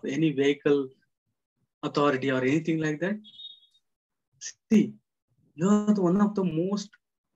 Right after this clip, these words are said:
knowledgeable person. That is the reason you are here. A person who thinks of preparing civil service is having minimum knowledge.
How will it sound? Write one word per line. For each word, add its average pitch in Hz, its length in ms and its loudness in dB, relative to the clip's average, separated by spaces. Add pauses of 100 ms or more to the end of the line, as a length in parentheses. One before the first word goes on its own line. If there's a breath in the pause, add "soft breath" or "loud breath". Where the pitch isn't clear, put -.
knowledgeable 190 760 4 (100)
person. 156 420 0
That 139 160 -4
is 190 120 -4
the 190 80 0
reason 180 300 -2
you 185 100 0
are 175 80 -2
here. 165 280 -6 (1700)
A 127 60 -10
person 190 440 0
who 175 200 -4
thinks 196 320 -2
of - 180 -4
preparing 175 440 0
civil 175 260 -4
service 165 560 -4 (960)
is - 380 -2 (640)
having 180 320 2
minimum 220 600 6
knowledge. 135 480 -8